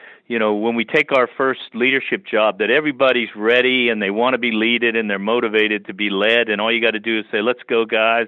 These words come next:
And, and, and what I learned was, uh, yeah, I think a very valuable lesson that people in different, no-, nobody's the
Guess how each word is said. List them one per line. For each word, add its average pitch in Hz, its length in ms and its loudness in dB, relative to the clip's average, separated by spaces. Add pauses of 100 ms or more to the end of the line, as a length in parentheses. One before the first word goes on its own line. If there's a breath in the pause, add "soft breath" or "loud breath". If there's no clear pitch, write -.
And, 95 300 -8 (460 loud breath)
and, 120 240 -4
and 127 140 -2
what 139 160 2
I 131 40 4
learned 185 380 0
was, 104 420 2 (380)
uh, 110 160 -8
yeah, 120 260 0
I 117 80 2
think 120 180 -4
a 107 40 -2
very 143 280 0
valuable 123 500 2
lesson 107 420 -2
that 92 220 -2 (360 loud breath)
people 214 380 -2
in 131 240 0
different, 135 480 -2
no-, 143 280 -4 (100)
nobody's 165 600 0
the 123 100 -4